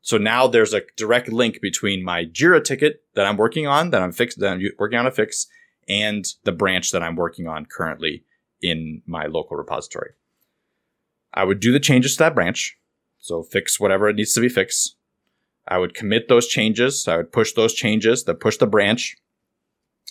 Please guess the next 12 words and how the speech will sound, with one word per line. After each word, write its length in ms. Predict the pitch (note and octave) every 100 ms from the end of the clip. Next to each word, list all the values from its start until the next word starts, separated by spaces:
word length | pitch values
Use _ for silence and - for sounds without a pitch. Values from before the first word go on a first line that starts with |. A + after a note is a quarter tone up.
| _ -
to, 280 | A2 G2+ G#2
uh, 340 | G2+ G#2 G#2+ - _ _ -
to 100 | A2
produ-, 340 | A2+ - _
to, 260 | - A#2 A#2
uh, 260 | A2+ A2+
the 120 | A2 A#2
GitHub 460 | A2+ - G2 B2+ - _ _
or 180 | - G2
Bitbucket 460 | G2+ - G2+ - A2+
or 100 | A#2
whatever. 420 | A#2 E2 G2+